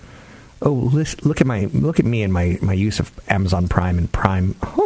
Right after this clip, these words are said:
Um, so you get further penetration, and I think Amazon's doing everything right. And what's interesting about Amazon, they seem to figure out ways of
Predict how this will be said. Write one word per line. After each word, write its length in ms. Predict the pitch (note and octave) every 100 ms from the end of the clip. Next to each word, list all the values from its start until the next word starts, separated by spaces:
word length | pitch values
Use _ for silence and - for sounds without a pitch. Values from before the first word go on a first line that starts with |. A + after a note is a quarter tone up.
| - G#4 G#4+ G#4 - - - - - - - - -
Um, 640 | A2+ A#2 A#2 A2+ G#2+ G2 - - - - - - - - - -
so 280 | - D#3+ -
you 160 | - E3
get 180 | - -
further 300 | - B3 A#3
penetration, 640 | - C#3+ B2 B2 - D2+
and 500 | C2+ E3+ D#3+ - - -
I 100 | C3
think 140 | F3+ G3+
Amazon's 340 | A3 F3 D#3+
doing 160 | C#3+ C3
everything 180 | A#2 F#2+
right. 360 | E2+ G2+ A2+ - -
And 100 | C3
what's 160 | C3 E3+
interesting 320 | E3+ - B2+
about 120 | G2+
Amazon, 560 | E2+ G2 G2+ A2+ C3+ - - - - - - - - - _
they 100 | C#3
seem 540 | C3+ - F#3+ G#3+ A#3+ D3+
to 80 |
figure 320 | C3 - A#2+ A#2
out 120 | -
ways 600 | G#2+ G#2 G#2 F#2+ - - -
of 340 | G2 F#2 F#2+